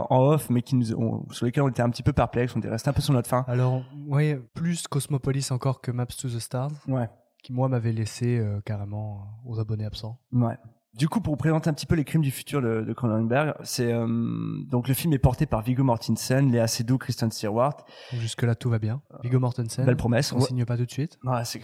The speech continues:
Speaker 1: c'est clair, tellement. Euh, du coup, on sent qu'on est dans un futur très proche, pour le coup.
Speaker 2: Mhm.
Speaker 1: Euh, l'espèce humaine, euh, s'adapte à un environnement de synthèse, le, le corps humain est l'objet de transformation. Et en fait, on suit donc Viggo Mortensen, euh,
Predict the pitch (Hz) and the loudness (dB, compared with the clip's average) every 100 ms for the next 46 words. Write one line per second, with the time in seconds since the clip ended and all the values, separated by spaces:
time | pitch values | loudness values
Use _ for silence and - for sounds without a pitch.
0 | 110 101 101 - 110 113 - - 117 117 | -10 -8 -8 -2 0 -2 -4 -8 -4 -4
1 | - - - - - 123 131 127 131 131 | -6 -18 -18 -18 -2 2 4 4 4 4
2 | 131 123 135 147 196 220 220 175 139 - | 2 0 0 2 4 4 6 4 4 4
3 | 185 190 143 147 160 131 131 - 160 170 | 4 4 4 4 4 4 4 2 0 2
4 | 156 135 120 123 160 - _ - 120 120 | 2 2 4 4 2 -4 _ 0 0 2
5 | 131 175 190 - - - 113 117 113 113 | 0 0 -4 -16 -20 -2 2 4 4 4
6 | 127 135 175 156 - 139 131 135 143 123 | 2 2 2 2 2 2 4 4 4 4
7 | 117 117 - 127 139 - 113 113 117 127 | 2 0 -2 2 0 2 0 2 4 4
8 | 123 127 135 120 117 - 120 120 117 123 | 4 4 4 2 0 0 0 2 2 2
9 | 110 87 117 113 147 139 135 131 135 120 | 0 0 -2 2 4 6 6 4 4 4
10 | 113 135 120 - 123 120 107 - 131 143 | 2 2 0 0 -2 0 0 0 0 4
11 | 151 131 156 - 131 - 156 175 131 117 | 4 4 2 4 4 4 4 4 4 2
12 | 127 147 127 127 117 117 135 117 113 107 | 4 4 4 2 2 2 2 2 2 2
13 | 98 92 | -2 -4